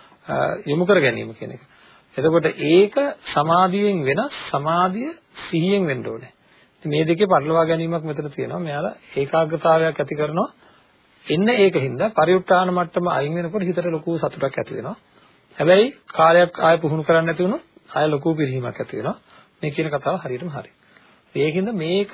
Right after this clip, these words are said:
මේ තත්ත්වයට නිග්‍රහ කරනවා නෙවෙයි, මේ තත්ත්වයේ ඉඳගෙන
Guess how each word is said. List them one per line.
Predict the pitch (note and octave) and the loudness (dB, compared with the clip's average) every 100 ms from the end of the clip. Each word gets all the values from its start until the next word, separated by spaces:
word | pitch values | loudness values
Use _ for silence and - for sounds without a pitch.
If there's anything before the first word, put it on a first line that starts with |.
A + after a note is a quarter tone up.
| A#3 - | -6 -6
මේ | D#3+ F3+ | -4 -2
තත්ත්වයට | F3 F3 - G3+ G3 F#3+ - D3+ E3 | 0 0 -2 -2 -2 -2 -8 -6 -4
නිග්‍රහ | C#3+ C3+ D#3 G3 | -4 -4 -4 -2
කරනවා | G3 E3 C#3+ B2 | -4 -6 -8 -10
නෙවෙයි, | A#2 E3 A3 | -10 -10 -8
මේ | D#3 E3+ | -8 -4
තත්ත්වයේ | E3 D#3+ G3 D3+ | -6 -4 -4 -2
ඉඳගෙන | D#3+ G3 A#2 | -2 -2 -4